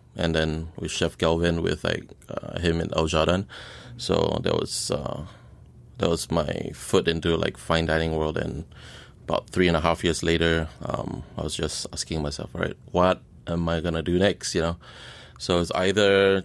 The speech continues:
trying to open a sandwich shop in, like, the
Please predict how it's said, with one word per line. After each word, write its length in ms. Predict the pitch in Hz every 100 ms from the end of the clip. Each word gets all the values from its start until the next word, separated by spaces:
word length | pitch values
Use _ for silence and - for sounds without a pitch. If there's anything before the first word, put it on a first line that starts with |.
| -
trying 640 | - - 95 95 95 98
to 640 | 90 - 92 90 90 85 85 _ -
open 260 | 90 87 101
a 60 |
sandwich 300 | 95 104 117
shop 320 | - 110 110 90
in, 240 | 95 95
like, 300 | 90 85 -
the 300 | 90 87 -